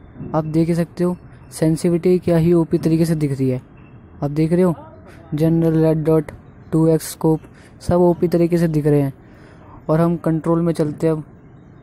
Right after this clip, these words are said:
Control में आप देखोगे कि आपको जो,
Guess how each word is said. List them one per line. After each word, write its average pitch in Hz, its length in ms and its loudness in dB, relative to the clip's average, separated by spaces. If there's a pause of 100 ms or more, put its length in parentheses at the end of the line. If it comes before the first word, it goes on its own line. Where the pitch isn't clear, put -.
Control 160 360 0
में 170 140 0
आप 160 80 -2
देखोगे 160 560 0
कि 170 320 0 (720)
आपको 185 400 0
जो, 185 380 2